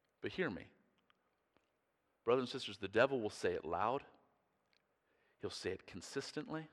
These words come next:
and he'll say it confidently, over and over. But that does not mean it's true. What God says is true.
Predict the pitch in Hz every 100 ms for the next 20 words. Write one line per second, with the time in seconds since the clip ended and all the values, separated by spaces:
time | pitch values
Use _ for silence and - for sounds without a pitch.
0 | _ _ _ _ _ _ _ _ - 90
1 | 107 - 110 110 - 123 117 - 82 -
2 | - - _ _ _ _ _ _ _ _
3 | _ _ _ _ _ - 101 127 160 170
4 | - - _ _ _ _ _ _ _ _
5 | _ _ _ _ _ _ _ _ _ _
6 | _ - 90 107 - 113 110 104 90 104
7 | 95 - - - - - _ _ _ _
8 | _ _ _ _ _ _ _ _ _ _
9 | _ _ _ _ _ _ _ _ _ _
10 | _ _ _ _ _ _ _ _ _ _
11 | - 110 - 107 104 - 92 87 82 -
12 | -